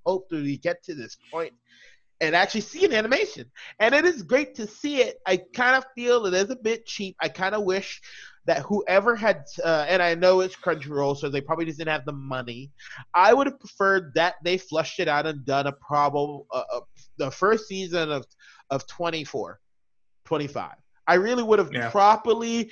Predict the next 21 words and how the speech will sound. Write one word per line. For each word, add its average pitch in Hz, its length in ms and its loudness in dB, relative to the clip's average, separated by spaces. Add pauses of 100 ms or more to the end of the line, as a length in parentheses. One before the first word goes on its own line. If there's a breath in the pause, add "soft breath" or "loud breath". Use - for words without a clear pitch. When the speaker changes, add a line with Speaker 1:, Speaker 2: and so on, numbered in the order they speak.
(140 loud breath)
Speaker 1:
because 202 300 0
some 233 220 -2
of 233 100 -12
the 214 100 2
testing 220 560 -6
exams 175 640 0
and 220 140 -4
stuff 226 260 -4
like 226 180 -2
that, 240 180 0
don't 233 160 4
get 262 100 -4
me 180 100 -2
wrong, 160 340 2
those 208 200 2
episodes 233 460 2
are, 143 160 0 (260)
are 151 120 0
manga 143 840 0 (100)
pages 143 520 -6
deep. 135 200 -8